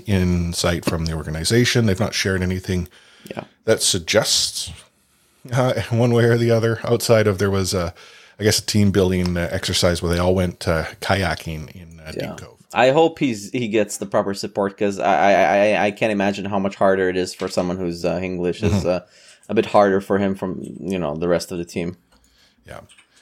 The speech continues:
Speaker 1: Um, moving out east, though, uh, Toronto Defiant, um, have, you know, they've been doing what they normally do. They've had a few
Speaker 2: Mm-hmm.
Speaker 1: contests. Um, I don't know if you saw the, the sweet deal they had on jerseys. You get, like, two jerseys for fifty bucks Canadian.
Speaker 2: Yeah.
Speaker 1: Two short sleeve jerseys is a sweet, sweet deal.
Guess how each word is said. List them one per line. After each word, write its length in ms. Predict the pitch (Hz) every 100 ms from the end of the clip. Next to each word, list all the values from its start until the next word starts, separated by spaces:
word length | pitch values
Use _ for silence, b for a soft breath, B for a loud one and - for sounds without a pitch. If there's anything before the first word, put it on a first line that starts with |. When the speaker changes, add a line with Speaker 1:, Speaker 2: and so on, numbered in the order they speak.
| b b b -
Speaker 1:
Um, 520 | 143 160 139 113 - _ _
moving 380 | 160 320 330 160
out 160 | 120 123
east, 220 | - -
though, 360 | - - -
uh, 180 | 92 98
Toronto 360 | 98 127 175 208
Defiant, 680 | 110 117 98 71 67 - - 82
um, 300 | 175 180 170
have, 440 | 277 466 370 370
you 80 | 359
know, 100 | 339
they've 140 | 320 311
been 120 | 240
doing 200 | 190 175
what 140 | 160
they 100 | 147
normally 320 | 123 110 113
do. 220 | 110 95 101
They've 240 | 101 90
had 120 | 87
a 40 | 113
few 100 | 101
Speaker 2:
Mm-hmm. 80 |
Speaker 1:
contests. 580 | - 85 90 90 - -
Um, 440 | 85 85 85 85 78 -
I 60 |
don't 140 | 117 123
know 80 | 110
if 100 | 110
you 140 | 101
saw 300 | - 101 92
the, 260 | 85 80 90
the 140 | 92
sweet 340 | - 110 101 -
deal 180 | 90
they 120 | 101 82
had 200 | 95 98
on 140 | 85
jerseys. 440 | 80 87 95 82 78
You 60 |
get, 180 | 98 87
like, 180 | 98 -
two 220 | - 120
jerseys 420 | 98 95 107 120
for 160 | - 85
fifty 320 | - 110 110
bucks 340 | 87 101 -
Canadian. 600 | - 80 80 80 104 127 139 _ -
Speaker 2:
Yeah. 140 | 64
Speaker 1:
Two 60 | 101
short 180 | 98 95
sleeve 220 | 98 92
jerseys 340 | 82 87 98
is 80 | 90
a 60 | 80
sweet, 520 | - - 104 185 -
sweet 320 | - 107 92
deal. 380 | - 90 71 -